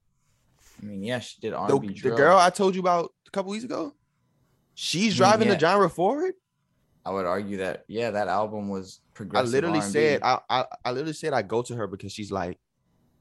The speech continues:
Speaker 2: kinda Cash Page, R and B version. Like, come on now.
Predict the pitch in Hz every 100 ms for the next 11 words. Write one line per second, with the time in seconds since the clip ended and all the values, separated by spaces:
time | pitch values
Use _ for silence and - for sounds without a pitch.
0 | _ _ _ - 117 101 113 104 101 104
1 | 95 78 - - _ _ _ _ _ 101
2 | 104 98 90 87 85 87 - _ _ _
3 | _ 85 87 69 - _ _ - 123 110
4 | 95 87 87